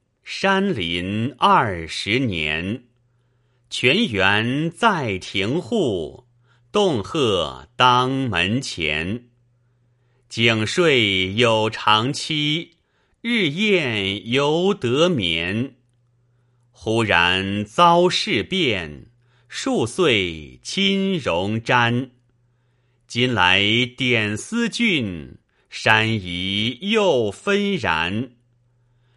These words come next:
城小贼不图，人贫伤可怜。是以县邻境，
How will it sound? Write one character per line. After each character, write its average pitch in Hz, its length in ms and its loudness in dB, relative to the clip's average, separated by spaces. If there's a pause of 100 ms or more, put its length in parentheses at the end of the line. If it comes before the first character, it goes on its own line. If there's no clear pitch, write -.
城 151 380 2
小 82 640 -4
贼 107 500 -2
不 156 280 -4
图， 92 680 -6 (480)
人 101 360 0
贫 95 720 -4
伤 196 480 2
可 90 400 -4
怜。 87 600 -4 (1000)
是 247 300 0
以 95 380 0
县 123 560 -2
邻 98 300 0
境， 113 640 -4